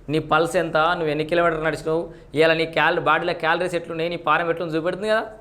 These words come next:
So ఇట్లా ఇంత పెద్ద మెషిన్ చూపెడుతుంది, ఆశ్చర్యం ఏం లేదు. గ్రామీణ ప్రాంతాల్లోని ఆసుపత్రుల్లో హెల్త్ ఏటీఎంలను ఏర్పాటు చేయాలని రాష్ట్ర సర్కారు యోచిస్తోంది. ఇప్పటికే ప్రయోగాత్మకంగా హైదరాబాద్లోని కింగ్కోటి ఆసుపత్రి, మలక్పేట ఏరియా ఆసుపత్రుల్లో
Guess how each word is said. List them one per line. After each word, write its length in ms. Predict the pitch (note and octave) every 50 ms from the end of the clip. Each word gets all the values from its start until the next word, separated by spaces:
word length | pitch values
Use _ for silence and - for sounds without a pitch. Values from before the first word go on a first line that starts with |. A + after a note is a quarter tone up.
| - - - - _ _ - _ - - - -
So 60 | A#3
ఇట్లా 200 | A#3 A3 G#3 A3+
ఇంత 80 | A3 G3
పెద్ద 220 | A3 F#3+ G3+ G3+
మెషిన్ 320 | G#3+ G3 F#3+ F3+ G3+ A3 G3
చూపెడుతుంది, 400 | F#3+ F3 F#3 E3 - C#3 C3+ D3+
ఆశ్చర్యం 360 | D3+ C#3+ C#3+ D#3+ D#3+ D3+ D3+
ఏం 100 | C#3+ C3+
లేదు. 340 | B2+ B2 C3 E3 G#3+ B3+ - - - - - - - - - - - - - - - -
గ్రామీణ 400 | D3 C#3 D#3 E3+ G#3+ B3+ C#4 C#4
ప్రాంతాల్లోని 640 | C#4 C4+ C4 A#3+ A#3+ A#3 A#3 A#3+ A#3 A#3 A#3+ A#3 A#3
ఆసుపత్రుల్లో 560 | G3+ F#3 G3+ - A#3 A3+ A3 A#3 G#3 A3 A3+
హెల్త్ 320 | G3 E3 F#3 G#3+ A#3 A#3
ఏటీఎంలను 460 | A3+ G#3 G#3+ G#3 G#3+ G#3 F#3+ G3 G3 G3+
ఏర్పాటు 380 | F3+ F#3 F#3 F#3 G3 F#3+ F#3 E3
చేయాలని 320 | F3+ F3+ F#3 F#3 G#3 F#3
రాష్ట్ర 280 | D#3+ D3+ D#3 E3 - -
సర్కారు 340 | - F3+ E3 - F3 E3 D#3
యోచిస్తోంది. 540 | D3+ D3 D3 C#3 - - C#3 C3+ B2+ B2+ - - - - - -
ఇప్పటికే 420 | D#3 D3+ D3+ G#3 G3+ G3+ G3 G#3+ G3
ప్రయోగాత్మకంగా 880 | G3 - E3 F3 G3 A3 A3 G#3 G#3 G#3 G#3 G3+ G3+ G3+ G3 F#3+ F#3+
హైదరాబాద్లోని 840 | E3+ D3+ D#3+ F3+ G3 G3+ F#3+ F#3 F#3+ F#3+ F#3+ F#3+ G3 G3 F#3 E3 - - - - - - -
కింగ్కోటి 460 | - F3+ G3+ G#3+ G#3+ A#3 A#3 G#3+ G#3+ G#3+
ఆసుపత్రి, 580 | G3 F#3 G3 - - A3 G#3+ A3 A3 A#3+ B3
మలక్పేట 500 | G3+ E3 E3+ F#3 G#3 G#3 G#3 A3 G#3+ G#3+
ఏరియా 360 | G#3+ G3+ F#3 F#3+ G3 F#3+ F#3+
ఆసుపత్రుల్లో 760 | F#3 F3+ F#3 - F3+ F3+ F#3 F3 F3 F3+ F#3 E3+ C3+ - -